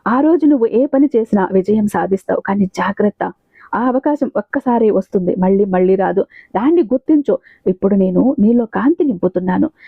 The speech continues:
కళ్ళు మూసుకో తల్లి, నా శ్వాసను అనుభవించు. నువ్వు నా ప్రేమలో ముడిపడిన ఒక శుద్ధి చెయ్యబడ్డ ఒక వ్యక్తివి. నీ చుట్టూ కూడా నీలకాంతి వ్యాపిస్తోంది.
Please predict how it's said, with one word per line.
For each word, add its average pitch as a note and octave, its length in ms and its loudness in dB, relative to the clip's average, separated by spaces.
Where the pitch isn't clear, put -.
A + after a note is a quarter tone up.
కళ్ళు B3 200 2
మూసుకో G3+ 340 0
తల్లి, D#3 400 -2
నా B3+ 140 2
శ్వాసను D4+ 520 -2
అనుభవించు. A3 600 -2
నువ్వు A3+ 160 0
నా A#3 240 0
ప్రేమలో C#4 640 0
ముడిపడిన C4+ 720 2
ఒక G#3 340 -4
శుద్ధి C4 320 -2
చెయ్యబడ్డ A3 520 -2
ఒక F#3 300 -4
వ్యక్తివి. F3+ 440 -2
నీ C#4 280 4
చుట్టూ A3+ 260 0
కూడా G3+ 420 0
నీలకాంతి G#3 640 0
వ్యాపిస్తోంది. F#3 760 -4